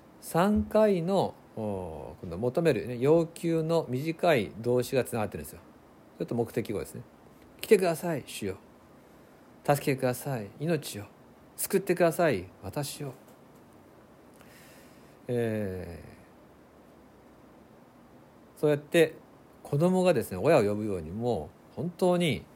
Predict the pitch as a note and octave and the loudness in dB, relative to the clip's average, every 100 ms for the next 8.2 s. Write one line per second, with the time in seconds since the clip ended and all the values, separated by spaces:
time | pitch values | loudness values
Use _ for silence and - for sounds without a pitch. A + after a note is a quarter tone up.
0 | - - - G3 F3 G2 E2 - - - | -16 -4 6 8 8 4 -6 -12 -20 -20
1 | - - - - - B2+ B2+ B2 F#2+ D2+ | -20 -20 -20 -20 -16 -4 -2 -2 -6 -10
2 | - - - - - - - - - - | -14 -18 -20 -20 -20 -20 -20 -20 -12 -8
3 | D#3+ G#3 G3+ F3 - D3 F#3+ G#3+ G#3 G3+ | 2 6 6 4 2 4 8 8 8 4
4 | - C#3 D3+ D#3 D#3 D3+ C#3 E3 C#3+ A2+ | 2 0 2 2 0 -2 0 4 4 4
5 | D3 G2 - - - - - - - - | 0 -4 -8 -20 -20 -20 -20 -20 -20 -20
6 | - F#2+ F2+ F2 - C3 E3 D#3+ B2+ F3+ | -14 -10 -10 -10 -2 4 6 4 2 2
7 | D3 A#2+ A2+ A#2 C3+ G2 F#2 D2+ - - | 4 2 2 0 0 -2 -4 -10 -18 -20
8 | - | -20